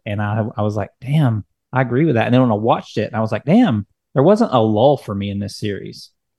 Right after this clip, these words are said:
And if they can land this finale, I feel like this will be, I don't think it'll be my favorite, even though I've enjoyed it so much, but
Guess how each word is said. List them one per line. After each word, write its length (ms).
And 140
if 100
they 160
can 260
land 300
this 140
finale, 640
I 100
feel 220
like 200
this 200
will 120
be, 480
I 40
don't 160
think 160
it'll 100
be 140
my 140
favorite, 460
even 220
though 140
I've 80
enjoyed 320
it 100
so 400
much, 680
but 320